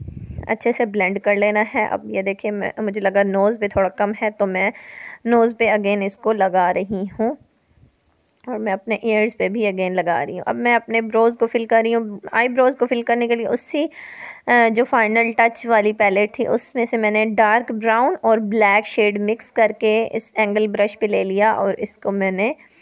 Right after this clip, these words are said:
अपने आईब्रोज को यहाँ पे फिल कर लिया। तो अब ये देखिए, अब मैं उसी वाइट लाइनर, अ, सॉरी, वाइट जो था मेरा, अ, शेड, उसको मैंने अपने, अ,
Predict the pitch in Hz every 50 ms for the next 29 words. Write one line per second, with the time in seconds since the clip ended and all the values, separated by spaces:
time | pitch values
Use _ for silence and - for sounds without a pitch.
0 | _ _ _ _ _ - 214 214 214 214 208 202 202 196 202 196 208 202 202 196
1 | 196 - 202 196 196 202 202 196 196 - 214 233 240 - 220 185 185 - 190 196
2 | 185 185 185 180 180 - - - - _ _ _ _ _ _ _ _ _ _ _
3 | _ _ _ _ _ - - - - 226 226 233 247 240 233 240 240 302 254 247
4 | 240 233 233 226 - 247 - - 277 247 226 226 214 220 226 220 180 - _ _
5 | _ _ _ _ 233 226 220 214 214 208 214 208 208 214 214 - - 226 214 202
6 | 208 - 226 214 220 214 220 220 214 226 226 - - - - - _ _ _ _
7 | _ _ - 220 202 208 202 202 - - 214 214 214 214 208 202 208 202 196 196
8 | 190 - - _ _ _ _ _ _ _ _ _ _ _ _ - 220 208 - -
9 | 226 220 226 233 220 247 - - - - - - - _ - 247 - - 240 240
10 | 226 214 214 214 214 208 - 190 220 226 254 359 370 - _ _ _ _ _ _
11 | _ _ _ _ _ _ _ _ _ _ _ _ _ _ _ _ _ - 247 247
12 | 220 214 202 196 196